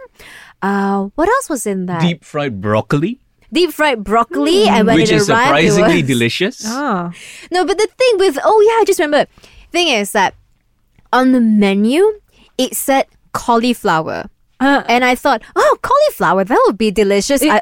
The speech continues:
Speaker 1: ordered
Speaker 3: you mean
Speaker 1: it, it was
Speaker 3: in English?
Speaker 1: broccoli. Yeah.
Speaker 3: It wrote there cauliflower.
Speaker 1: Yes.
Speaker 3: Ah, okay.
Speaker 1: When it arrived, it was broccoli.
Speaker 3: All right. Note this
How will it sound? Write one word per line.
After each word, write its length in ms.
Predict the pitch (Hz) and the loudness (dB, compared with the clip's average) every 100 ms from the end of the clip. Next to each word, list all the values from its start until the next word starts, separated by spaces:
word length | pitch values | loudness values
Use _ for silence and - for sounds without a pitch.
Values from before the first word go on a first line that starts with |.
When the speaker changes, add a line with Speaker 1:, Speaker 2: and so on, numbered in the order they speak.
| - | 2
Speaker 1:
ordered 180 | 233 | 2
Speaker 3:
you 80 | 311 | 2
mean 140 | 302 349 | 2 0
Speaker 1:
it, 80 | |
it 100 | 226 | 2
was 140 | 196 196 | 2 2
Speaker 3:
in 80 | 277 | 0
English? 400 | 294 302 269 233 | 2 2 2 2
Speaker 1:
broccoli. 400 | 226 202 175 180 | 0 0 -2 -2
Yeah. 200 | 196 180 _ _ _ - | -2 -2 _ _ _ -6
Speaker 3:
It 160 | 247 220 | -4 0
wrote 160 | 226 | 0
there 120 | 240 | 0
cauliflower. 800 | 233 - 226 226 - 196 190 185 | -2 -2 0 0 -2 -2 0 -2
Speaker 1:
Yes. 280 | 190 202 202 | -2 0 0
Speaker 3:
Ah, 160 | - 302 - - _ 247 | 0 -4 -4 -16 _ -10
okay. 360 | - 226 208 - | -4 -2 -4 -6
Speaker 1:
When 180 | - 254 | -2 0
it 100 | 269 | 2
arrived, 440 | 247 226 240 277 233 | 2 2 2 0 0
it 100 | 202 | 2
was 320 | 208 196 - _ - | 2 0 -2 _ -6
broccoli. 760 | 196 226 208 - 208 180 165 | 0 2 0 -2 -2 -2 -4
Speaker 3:
All 100 | 214 | -4
right. 240 | 196 190 - | -2 -4 -6
Note 100 | 202 | -4
this 100 | 214 | 0